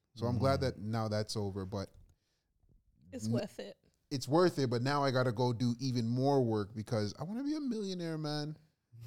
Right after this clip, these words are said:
Speaker 1: I'm
Speaker 2: <laughs>
Speaker 1: tired of this, uh, being average stuff. I wanna be a bit above average.
Speaker 2: Fair enough.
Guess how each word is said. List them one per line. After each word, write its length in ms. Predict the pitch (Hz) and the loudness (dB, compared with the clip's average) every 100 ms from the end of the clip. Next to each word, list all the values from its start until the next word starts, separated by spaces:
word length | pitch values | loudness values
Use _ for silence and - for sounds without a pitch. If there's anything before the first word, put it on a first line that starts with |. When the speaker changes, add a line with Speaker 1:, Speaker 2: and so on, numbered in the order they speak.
| - | -6
Speaker 1:
I'm 180 | 151 160 | -4 0
Speaker 2:
<laughs> 0 | |
Speaker 1:
tired 280 | 135 170 185 | 2 2 4
of 60 | |
this, 300 | 165 156 - - 113 113 92 | 2 0 -2 -8 -16 -6 0
uh, 260 | 123 120 | 2 2
being 320 | 107 120 131 | 2 2 4
average 380 | 113 123 127 127 | 4 2 0 -4
stuff. 220 | - 117 120 | -4 -2 -2
I 40 | |
wanna 220 | 117 123 | -2 -2
be 140 | 120 123 | -2 -2
a 60 | |
bit 180 | 107 113 | 0 -2
above 300 | 101 104 104 | -2 -2 -2
average. 520 | 104 101 101 101 - _ _ - | -4 -6 -8 -10 -14 _ _ -4
Speaker 2:
Fair 140 | 95 | -2
enough. 320 | 90 101 104 | 0 -2 -2